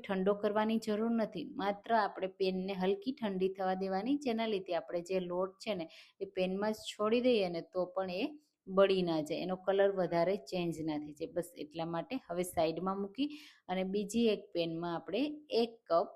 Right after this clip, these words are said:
ખાંડ લેશું. તો તમને જો ગળ્યું પસંદ હોય ને, તો સવા કપ સુધી ખાંડ લઈ શકાય. અડધો કપ પાણી એડ કરીશું અને મિક્સ કરી દઈશું. હવે ગેસની મીડિયમ ફ્લેમ ઉપર ખાંડ સરસ રીતે મેલ્ટ થાય અને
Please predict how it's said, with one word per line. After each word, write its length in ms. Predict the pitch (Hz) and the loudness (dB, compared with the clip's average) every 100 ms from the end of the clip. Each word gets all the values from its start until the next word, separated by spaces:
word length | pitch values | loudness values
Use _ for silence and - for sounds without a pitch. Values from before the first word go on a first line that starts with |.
| - | -8
ખાંડ 340 | 180 175 180 185 | -4 -2 0 0
લેશું. 340 | 180 - 302 302 - - - | 0 -2 -4 -6 -16 -10 0
તો 100 | 233 233 | 0 2
તમને 320 | 226 226 226 220 | 2 4 2 4
જો 100 | 214 180 | 2 4
ગળ્યું 320 | 190 202 214 | 2 4 2
પસંદ 320 | 214 226 220 214 | 0 -4 -2 0
હોય 140 | 196 | 0
ને, 80 | 175 180 | -2 -4
તો 60 | 175 | -2
સવા 320 | - 202 214 208 | 4 6 6 4
કપ 180 | - 185 185 | 0 0 -2
સુધી 280 | - 165 180 - | -6 -6 -6 -8
ખાંડ 280 | 165 165 165 156 | -6 -4 -2 0
લઈ 160 | 170 - | 0 -2
શકાય. 320 | 190 190 254 - - - - 170 | -2 -4 -8 -8 -18 -20 -10 0
અડધો 260 | 175 175 208 202 | 2 4 2 4
કપ 240 | 175 175 - | 0 0 -2
પાણી 340 | 170 165 170 175 | 0 0 -2 -2
એડ 160 | 175 175 185 | -4 -4 -4
કરીશું 480 | 185 185 - 285 285 | -2 -2 -2 -4 -2
અને 140 | 180 185 180 | -4 -2 0
મિક્સ 260 | 180 - - - | -2 -6 -8 -2
કરી 240 | 190 196 196 | 0 0 0
દઈશું. 360 | 190 - 277 - _ - - | -2 -2 -4 -6 _ -20 -2
હવે 220 | 202 208 202 202 | 2 2 2 4
ગેસની 400 | 202 202 214 208 | 2 2 -2 -2
મીડિયમ 360 | 196 190 214 208 | -2 0 0 0
ફ્લેમ 240 | 202 180 170 | 0 0 -4
ઉપર 220 | 170 170 170 - | -2 -2 -2 -8
ખાંડ 320 | 180 190 185 - | -6 -6 -6 -2
સરસ 280 | 196 190 190 190 | 0 0 -2 -6
રીતે 240 | 190 190 185 180 | -2 -2 0 0
મેલ્ટ 320 | 185 190 190 202 | 0 0 -4 0
થાય 160 | 202 - | 0 0
અને 100 | 180 | -4